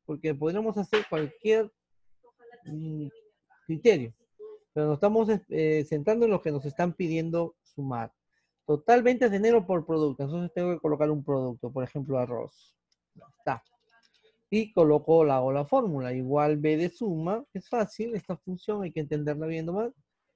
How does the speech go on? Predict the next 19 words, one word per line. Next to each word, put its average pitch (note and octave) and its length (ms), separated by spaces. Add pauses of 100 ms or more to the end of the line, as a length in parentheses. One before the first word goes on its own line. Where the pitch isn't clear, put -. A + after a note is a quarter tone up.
(240)
Primero F3+ 360
te E3 140
pide E3+ 320
el D#3 120
rango D3 320
de C#3+ 80
la C3 120
base B2+ 300
de G3 60
datos. F#3+ 480
Seleccionamos B2+ 640
la A#2+ 100
base A#2 320
de D#3+ 80
datos. D#3 520 (500)
Faltó. - 420 (3750)
Ahí A#2+ 120
está. G3+ 420 (1120)
Coma. F3+ 640